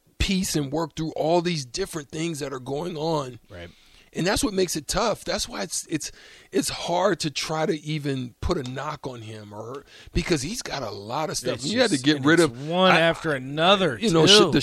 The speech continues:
Speaker 1: Chinander situation. Then you, now you've got an O C that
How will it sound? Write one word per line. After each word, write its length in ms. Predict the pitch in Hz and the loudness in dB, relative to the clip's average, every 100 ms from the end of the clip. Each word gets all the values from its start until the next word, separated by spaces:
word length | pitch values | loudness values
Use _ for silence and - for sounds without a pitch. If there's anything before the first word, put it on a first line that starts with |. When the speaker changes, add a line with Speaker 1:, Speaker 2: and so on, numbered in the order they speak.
| - | 2
Speaker 1:
Chinander 380 | 131 151 190 180 | 2 2 2 2
situation. 800 | - 165 156 147 151 143 151 139 | 0 -2 0 0 2 0 -2 -4
Then 220 | 143 147 | -4 -2
you, 80 | 143 | -2
now 400 | 139 156 170 160 | 0 0 0 0
you've 180 | 139 135 | -2 -2
got 160 | 147 | -2
an 120 | 147 139 | -2 0
O 140 | 156 | 0
C 540 | - 160 151 147 156 - - - - | -2 -6 -4 -4 -6 -10 -20 -20 -8
that 340 | 185 143 143 | -4 -4 -6